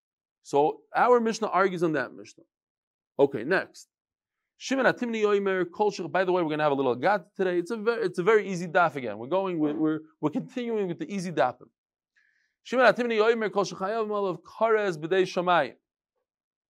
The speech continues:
Another shita here on top. Shimon Atimni says, if you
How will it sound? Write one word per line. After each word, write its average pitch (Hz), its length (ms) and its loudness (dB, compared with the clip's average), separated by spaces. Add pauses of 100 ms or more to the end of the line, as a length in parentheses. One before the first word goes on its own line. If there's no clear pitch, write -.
Another 175 440 6
shita 170 640 -2
here 165 240 0
on 131 160 -4
top. 170 340 2
Shimon 175 260 -2
Atimni 180 320 -6
says, 156 440 -4 (460)
if 240 480 -4 (460)
you 156 480 -8